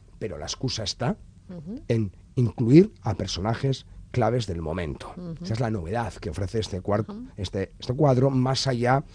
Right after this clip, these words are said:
Speaker 1: de la temática propia de la adoración de los Reyes Magos.
Speaker 2: O sea, presentarlo más como un acontecimiento social
Speaker 1: Eso es.
Speaker 2: que una
Speaker 1: Sin
Speaker 2: imagen
Speaker 1: ir más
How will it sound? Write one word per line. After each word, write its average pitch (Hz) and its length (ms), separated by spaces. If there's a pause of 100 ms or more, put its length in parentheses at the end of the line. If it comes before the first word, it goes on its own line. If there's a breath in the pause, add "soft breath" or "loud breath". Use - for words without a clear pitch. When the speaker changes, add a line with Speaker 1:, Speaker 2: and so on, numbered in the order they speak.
(200 loud breath)
Speaker 1:
de 117 200
la 98 140
temática 101 580
propia 92 380
de 98 80
la 67 80
adoración 92 500
de 82 80
los 60 100
Reyes 73 320
Magos. 69 360
Speaker 2:
O - 40
sea, 190 120
presentarlo 190 540
más 196 200
como 202 180
un 190 80
acontecimiento 185 680
social 202 600 (200)
Speaker 1:
Eso 117 600
es. - 200
Speaker 2:
que 175 240
una 160 500
Speaker 1:
Sin 156 140
Speaker 2:
imagen 107 320
Speaker 1:
ir 113 120
más - 0